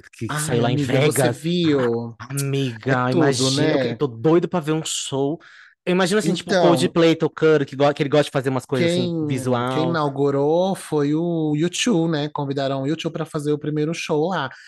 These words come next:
Speaker 2: E assim, incrível, né? Muito
Speaker 1: Incrível.
Speaker 2: incrível. Eu fiquei apaixonado.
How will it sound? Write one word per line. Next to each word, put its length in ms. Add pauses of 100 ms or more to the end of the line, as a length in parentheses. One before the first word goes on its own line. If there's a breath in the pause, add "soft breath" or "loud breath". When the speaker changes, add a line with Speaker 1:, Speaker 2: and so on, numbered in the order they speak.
(200 loud breath)
Speaker 2:
E 120
assim, 400 (680)
incrível, 640
né? 180
Muito 340
Speaker 1:
Incrível. 280
Speaker 2:
incrível. 240
Eu 60
fiquei 460 (380 loud breath)
apaixonado. 1000